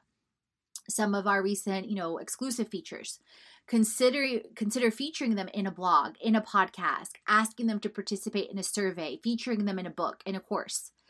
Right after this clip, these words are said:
So by working with you, they then gain entry into new communities and visibility. Track metrics at every level. So be sure to not only track your own website traffic, your podsi-, podcast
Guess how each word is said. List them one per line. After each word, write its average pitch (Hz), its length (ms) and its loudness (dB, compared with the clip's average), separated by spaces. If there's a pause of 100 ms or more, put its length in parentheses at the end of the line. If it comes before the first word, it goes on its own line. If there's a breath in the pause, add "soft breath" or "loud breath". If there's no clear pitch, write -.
(240 loud breath)
So - 140 0
by 226 140 4
working 254 360 2
with 233 180 -2
you, 214 120 0
they 190 180 2
then 190 220 0
gain 180 280 -6
entry 262 480 -2
into 208 280 -2
new 185 260 0
communities 226 640 2
and 202 300 -2
visibility. 220 640 0 (680 soft breath)
Track 240 540 2
metrics 220 460 0
at 208 160 0
every 190 260 0
level. 185 460 0 (400 soft breath)
So - 180 2
be 214 160 4
sure 277 400 -2
to 285 220 -2
not 214 180 6
only 233 560 2
track 190 480 -2
your 190 180 -4
own 196 240 -4
website 180 380 -2
traffic, 170 640 -2
your 185 100 -4
podsi-, 185 520 -4 (140)
podcast 190 760 2